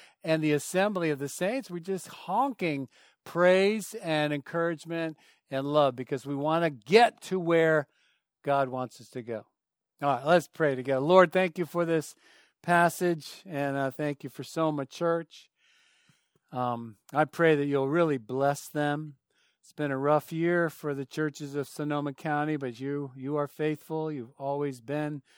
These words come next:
faithful to us. You always will be. You'll never leave us or forsake us individually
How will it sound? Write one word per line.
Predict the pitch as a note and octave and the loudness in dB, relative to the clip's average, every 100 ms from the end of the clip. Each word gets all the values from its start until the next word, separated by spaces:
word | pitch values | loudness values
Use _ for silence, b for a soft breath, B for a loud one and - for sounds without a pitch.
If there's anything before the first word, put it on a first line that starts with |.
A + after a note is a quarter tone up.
| b b _ | b b _
faithful | - D#3 D3 D#3+ D3+ | 0 2 0 -6 -6
to | - D3+ | -4 0
us. | D3+ D3+ D3 - | 2 4 2 -4
You | B2 | -6
always | C3 C#3+ D3 C#3+ C3 | -2 0 -2 -4 -4
will | D3 D#3 | -2 -2
be. | C#3+ D#3 D#3 D3+ b b b _ | -2 -4 -6 -8 b b b _
You'll | C3+ B2+ | -8 -2
never | C#3 D3 C#3+ C#3 | 2 2 2 0
leave | D3+ E3+ D3+ | 0 0 2
us | D#3+ D#3+ D3+ | 2 0 -2
or | B2+ | -10
forsake | - B2+ - D3+ D#3+ D3+ | -12 -14 -6 -2 -2 -2
us | E3 D#3 F#3 | -6 -6 -10
individually | C#3 C3 A#2+ D#3+ F#3+ F3+ G3 G3 F#3+ | -8 -8 -4 -2 -2 -2 0 -2 -4